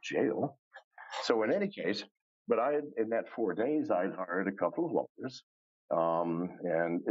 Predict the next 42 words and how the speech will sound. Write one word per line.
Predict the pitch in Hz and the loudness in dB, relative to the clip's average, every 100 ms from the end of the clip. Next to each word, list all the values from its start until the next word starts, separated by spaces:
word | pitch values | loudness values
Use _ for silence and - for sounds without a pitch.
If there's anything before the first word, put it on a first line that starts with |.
| 98 | 0
this | 156 | 0
is | 131 101 | 2 2
a | |
long | 78 80 92 87 87 | 2 2 2 2 -2
story, | - - 76 90 | -4 -4 -4 0
so | 95 | -2
I'll | 95 | 0
just | 98 - | -4 -2
cut | 78 | -2
it | 58 | -2
short. | - 69 - | -2 0 2
Anyway, | 123 120 | 2 2
they | 110 | 2
sent | 95 110 107 | 2 2 2
us, | 104 - - | -2 -8 -2
they | 87 | 0
sent | - 95 | 2 0
us | 92 - | -2 -4
to, | - 85 80 | 0 2 4
um, | 76 76 80 80 82 _ _ _ _ - - | 2 2 0 -2 -6 _ _ _ _ -8 0
uh, | 76 73 - | 2 2 0
to | 139 | 0
England, | 139 131 - 98 92 | 2 0 0 -2 -2
which | 82 | -2
is | 90 | -2
what | - 69 | 2 2
I | 76 98 | 2 2
asked | 117 120 - | 2 0 0
originally, | 170 175 - 67 90 71 - _ _ _ - | 0 0 0 0 0 -2 -6 _ _ _ -4
and | 80 85 | 0 2
that's | 82 78 | 2 2
when | 80 78 | 0 0
we | 78 | 0
disappeared. | 76 - - 82 - - _ _ _ _ - | -2 -4 0 0 0 -8 _ _ _ _ -2
Now, | 101 | 0
the | 95 | 0
time | 92 156 170 165 | 0 2 2 0
between | 123 - 110 107 104 101 - - | -2 0 0 2 -2 -4 -10 0
talking | 107 107 101 | 0 0 -2
to | 92 | -2
immigration | 87 87 90 104 107 85 85 | -2 0 0 0 0 -4 -2
and, | 80 80 76 | 0 -2 -6